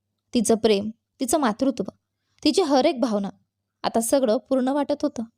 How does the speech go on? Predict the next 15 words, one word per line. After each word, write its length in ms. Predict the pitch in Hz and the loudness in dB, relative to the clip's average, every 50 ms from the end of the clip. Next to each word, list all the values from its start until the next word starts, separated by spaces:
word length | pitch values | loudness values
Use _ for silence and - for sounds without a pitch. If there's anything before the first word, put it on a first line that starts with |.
| _ _ _ _ _ _ _ _ _ _ _ _ - | _ _ _ _ _ _ _ _ _ _ _ _ -2
अर्णवने 380 | 240 233 233 233 233 226 220 220 208 | 0 0 2 0 0 0 -2 -2 -2
तिचा 180 | 247 - - | 0 0 0
हात 140 | 220 220 202 | 0 0 0
घट्ट 340 | 202 214 240 269 254 - - | -2 0 -2 -2 0 0 -2
पकडला 420 | 277 - 254 233 220 208 208 208 | -2 0 0 0 0 2 2 2
आणि 200 | 247 254 240 247 | 2 2 2 2
डोळ्यात 280 | 233 202 262 233 262 285 | 4 4 6 6 4 2
पाहून 340 | - - 233 226 220 240 247 | 2 0 0 0 0 0 0
हलक्या 340 | 226 269 277 277 - 302 294 | 0 -2 0 2 2 0 0
स्वरात 260 | - - - - 208 - | 0 -2 -2 -2 0 2
म्हणाला, 280 | 240 226 214 196 190 202 - _ _ _ _ _ _ _ _ _ _ _ _ _ _ _ _ _ _ _ _ _ _ | 4 4 4 2 -2 -6 -10 _ _ _ _ _ _ _ _ _ _ _ _ _ _ _ _ _ _ _ _ _ _
"आपली 320 | - 208 208 - 226 220 240 | -4 -4 -2 0 2 2 2
गोष्ट 340 | 214 220 247 240 - - | 2 2 0 0 -2 -2
आता 300 | 285 302 294 254 - 240 | -2 0 0 0 0 0
कुठे 300 | 247 240 254 220 - 262 | 0 0 0 -2 -2 -2